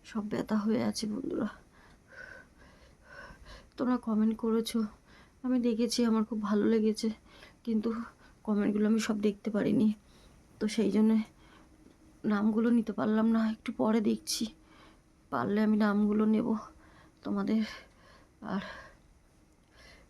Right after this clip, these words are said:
তোমরা আমাকে এইভাবে একটু আমার পাশে থাকো বন্ধুরা, এইভাবে একটু সাপোর্ট করে যাও। তোমরা যদি একটু আমার পাশে থাকো, সাপোর্ট করো,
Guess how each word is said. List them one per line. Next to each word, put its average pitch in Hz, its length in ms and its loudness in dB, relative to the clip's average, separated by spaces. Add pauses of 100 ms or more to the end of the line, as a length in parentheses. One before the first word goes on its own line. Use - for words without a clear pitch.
(140)
তোমরা 202 320 0
আমাকে 214 260 0 (760)
এইভাবে 208 380 0
একটু - 220 -8
আমার 220 220 2
পাশে 226 200 -2 (100)
থাকো 220 200 -4 (100)
বন্ধুরা, 214 360 4
এইভাবে 214 280 0
একটু 233 140 -8 (100)
সাপোর্ট 214 340 -4
করে 226 240 0
যাও। 220 140 0 (680)
তোমরা 208 280 0
যদি 208 200 0
একটু 214 220 -6
আমার 208 200 2
পাশে 214 220 -4
থাকো, 220 240 -4 (120)
সাপোর্ট 214 360 -4
করো, 220 160 0